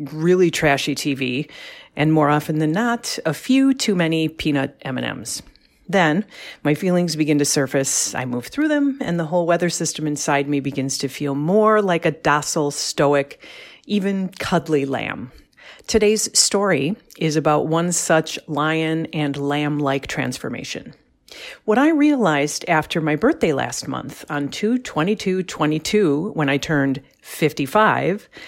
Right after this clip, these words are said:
was that this last year has been about many things, but mostly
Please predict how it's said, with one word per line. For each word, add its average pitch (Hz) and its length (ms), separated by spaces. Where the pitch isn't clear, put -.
was 180 200
that 180 180
this 190 200
last 185 440
year 180 300
has 160 240
been 160 160
about 156 220
many 240 240
things, 160 420
but 156 180
mostly 269 600